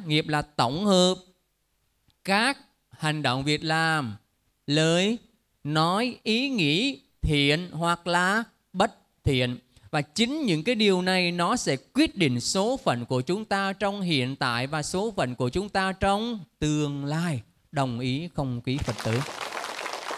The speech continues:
Nên tin, hiểu nhân quả, nghiệp báo thì không chỉ là sự thừa nhận về mặt lý thuyết,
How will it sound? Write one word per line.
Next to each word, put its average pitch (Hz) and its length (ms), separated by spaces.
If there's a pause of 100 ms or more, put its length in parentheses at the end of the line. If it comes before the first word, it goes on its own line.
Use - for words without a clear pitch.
(1400)
Nên 190 200 (100)
tin, 196 400 (200)
hiểu 139 560 (640)
nhân 180 360
quả, 120 340
nghiệp 147 300
báo 160 360 (340)
thì 135 400 (320)
không 226 400
chỉ 160 440
là 151 140
sự 117 300
thừa 156 340
nhận 120 440
về 139 120
mặt 139 220
lý 156 120
thuyết, 175 300